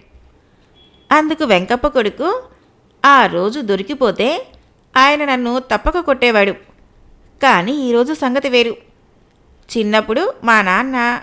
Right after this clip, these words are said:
వీరప్ప గారు గోటిబిళ్ళ ఆడుకునేవారట. వీరప్ప గారికి గురు చూసి కొట్టడం చేతకాదని నాన్న చెప్పాడు. అందుకే ధైర్యంగా నిలబడ్డాను," అన్నాడు వెంకప్ప కొడుకు. అది విని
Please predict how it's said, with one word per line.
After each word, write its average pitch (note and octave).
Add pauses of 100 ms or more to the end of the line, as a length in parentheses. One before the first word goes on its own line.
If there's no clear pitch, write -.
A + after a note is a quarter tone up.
వీరప్ప C4
గారు G#3+
గోటిబిళ్ళ C4+
ఆడుకునేవారట. B3+ (1120)
వీరప్ప F#3+
గారికి A#3
గురు A3
చూసి D4+
కొట్టడం A3+
చేతకాదని A#3+
నాన్న A#3+ (100)
చెప్పాడు. G#3 (960)
అందుకే G3
ధైర్యంగా A3+
నిలబడ్డాను," A#3 (200)
అన్నాడు C#4+
వెంకప్ప C4
కొడుకు. A3 (1120)
అది D4
విని A#3